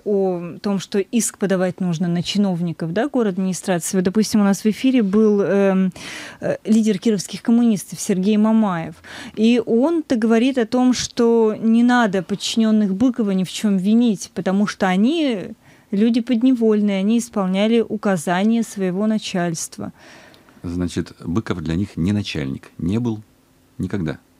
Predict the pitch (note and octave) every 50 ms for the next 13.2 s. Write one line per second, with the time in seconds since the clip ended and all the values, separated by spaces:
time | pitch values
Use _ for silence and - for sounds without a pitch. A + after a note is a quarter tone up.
0 | _ _ _ _ _ _ _ _ _ _ _ _ _ _ _ - G#2+ A#2+ A2 G#2
1 | F2 D#2+ E2 F2+ G#2 G2+ E2 E2 D#2+ D#2+ - - - _ _ _ _ _ _ _
2 | _ _ _ _ _ _ _ _ _ _ - F#2 F#2 - A2 F2 - - - G2+
3 | F#2 F#2 E2+ D#2+ D#2 D2 - D2+ - G2 F2 - F2+ E2 D#2+ D2 E2 E2+ E2+ E2+
4 | E2+ D#2+ D2+ C#2+ D2 - - C#2+ D2 - - - B2+ D3+ E3 D#3+ D3 C#3+ - _
5 | _ _ _ _ _ - _ _ _ - - D#2 - - A2 - - D2 E2+ G#2+
6 | A2+ G#2+ G#2 F2 D#2+ D#2 E2 - - D#2+ D2+ D#2 D#2+ D#2+ E2 A2 A2+ A#2 G2 F#2+
7 | G2+ - - - - - - - - F#2+ - _ _ _ _ - F2 A2 A#2+ -
8 | - - F2 E2 D2+ D2+ - D#2+ D#2+ D#2 D#2 D#2+ D#2+ - D#2+ D2+ - - C#2+ -
9 | - - _ _ _ _ _ _ _ _ _ _ _ - F#2 G#2+ G2 - - F2+
10 | F2 F2+ F2 E2+ - - F2 E2+ E2+ E2 - - E2+ - - - - - - A2
11 | A2 A2+ A2+ G#2+ G#2 F2+ F#2 G2 F#2+ - - E2 E2 D#2+ - - - F2 E2+ D#2
12 | - - - - E2+ - - E2+ E2 E2 E2 E2 D#2+ D2+ D2+ - - - - -
13 | A#2+ C3 - -